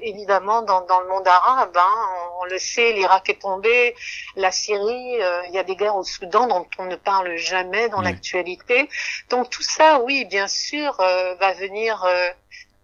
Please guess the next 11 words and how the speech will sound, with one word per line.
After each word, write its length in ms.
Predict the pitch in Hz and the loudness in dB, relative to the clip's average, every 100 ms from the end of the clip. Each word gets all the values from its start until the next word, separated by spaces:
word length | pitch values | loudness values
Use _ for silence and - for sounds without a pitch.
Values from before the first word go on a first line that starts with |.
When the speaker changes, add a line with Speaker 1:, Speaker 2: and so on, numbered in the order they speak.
| 190 | -12
Speaker 1:
nous 100 | 190 | -8
chercher, 680 | 185 - 202 - - 269 240 214 202 202 | -6 0 0 2 2 2 2 -4 -6 -6
évidemment, 440 | 196 190 196 233 | -2 0 2 0
si 160 | 247 214 | 0 -2
on, 80 | 196 | -4
si 480 | - - - - 190 | -6 -8 -8 -2 -2
on 80 | 180 | -2
s'intéresse 840 | - 247 240 214 262 254 - - 165 _ _ _ _ | 0 0 2 4 4 4 -4 -6 -8 _ _ _ _
à 80 | 202 | -2
l'actualité 680 | 196 185 - 196 180 185 208 | -2 -2 -4 -6 -6 -4 -2
internationale. 1080 | 190 190 180 180 180 - 190 175 170 170 | -2 0 -2 -2 -8 -8 -8 -4 -4 -6